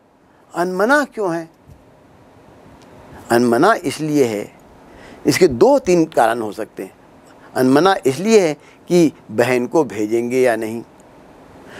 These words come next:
दूसरी बात, जब बहन के घर आया है तो वो ना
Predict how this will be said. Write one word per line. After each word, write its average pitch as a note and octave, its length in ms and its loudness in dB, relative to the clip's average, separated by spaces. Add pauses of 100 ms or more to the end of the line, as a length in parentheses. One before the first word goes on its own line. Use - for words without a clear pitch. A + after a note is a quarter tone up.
(140)
दूसरी F3+ 340 4
बात, G#3 300 2 (280)
जब D#3+ 260 2
बहन E3 340 2
के F3 220 0 (140)
घर C#3 360 -2
आया D#3 380 2
है F3+ 260 0 (280)
तो E3 100 -2
वो F3 140 -2
ना F3+ 260 0